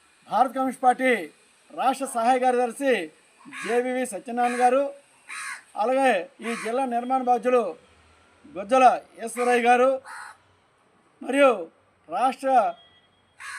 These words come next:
కార్యవర్గ సభ్యు-, సభ్యులు కామేశ్వరరావు గారు హాజరై ఉంటారు. వాళ్ళ సారథ్యంలోనే ఈ మహాసభలు జరుపుకొని ఒక కొత్త కమిటీని కూడా ఎన్నుకోవడం జరుగుతుంది, నూతన కమిటీని.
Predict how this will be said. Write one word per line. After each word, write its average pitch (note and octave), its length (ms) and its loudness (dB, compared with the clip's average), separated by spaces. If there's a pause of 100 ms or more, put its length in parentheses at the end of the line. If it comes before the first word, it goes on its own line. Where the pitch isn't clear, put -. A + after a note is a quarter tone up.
(220)
కార్యవర్గ B3+ 340 0
సభ్యు-, B3 460 -8 (220)
సభ్యులు A3+ 480 0 (840)
కామేశ్వరరావు B3+ 540 0
గారు B3 360 2 (1400)
హాజరై B3 360 4
ఉంటారు. B3+ 440 0 (600)
వాళ్ళ A#3+ 340 2 (720)
సారథ్యంలోనే B3 800 -2
ఈ - 20 -8
మహాసభలు A#3 520 -4
జరుపుకొని A#3 580 -4 (300)
ఒక A3+ 100 -8 (140)
కొత్త G#3 220 -10
కమిటీని B3 360 -4
కూడా B3 240 2
ఎన్నుకోవడం A3 440 -8
జరుగుతుంది, A#3+ 520 -2 (280)
నూతన A#3 300 -6
కమిటీని. A#3 480 -8